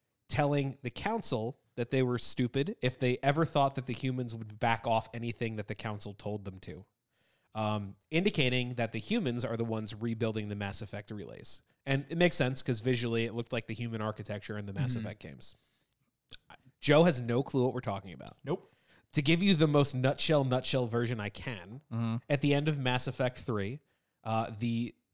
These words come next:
Speaker 3: I,
Speaker 1: giant
Speaker 3: I don't wanna say T L D P because that would sound
Speaker 1: Too long didn't play?
Speaker 3: Yeah.
Speaker 1: Yeah. It's,
Speaker 3: Yeah.
Speaker 1: I mean, the full game,
Speaker 3: <laughs>
Speaker 1: like,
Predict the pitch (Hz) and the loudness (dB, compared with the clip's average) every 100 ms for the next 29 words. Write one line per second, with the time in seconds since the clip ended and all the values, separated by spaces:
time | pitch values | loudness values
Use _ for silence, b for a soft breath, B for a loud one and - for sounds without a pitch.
0 | _ _ _ _ B B 135 131 139 170 | _ _ _ _ B B 6 8 10 8
1 | 180 123 131 127 123 139 120 - _ _ | 6 4 6 6 6 4 2 -2 _ _
2 | - - 127 120 113 104 113 107 - 110 | -4 2 4 6 4 2 -2 -2 -2 -4
3 | 101 101 - - 95 98 - 98 98 - | -4 -6 -10 -12 -10 -8 -6 -6 -6 -10
4 | _ _ _ _ _ - 131 120 117 117 | _ _ _ _ _ -6 -4 -2 -2 -2
5 | 120 113 110 _ - 107 208 - _ 104 | -4 -6 -10 _ -8 -6 -6 -10 _ -14
6 | 101 - _ 113 104 - - 127 107 101 | -14 -16 _ -6 -6 -8 -4 -2 0 2
7 | 135 135 127 113 113 135 - 165 117 110 | 2 2 0 -2 -6 -4 2 2 2 0
8 | 107 101 98 b b b _ 156 139 170 | -2 -6 -12 b b b _ -8 -6 -8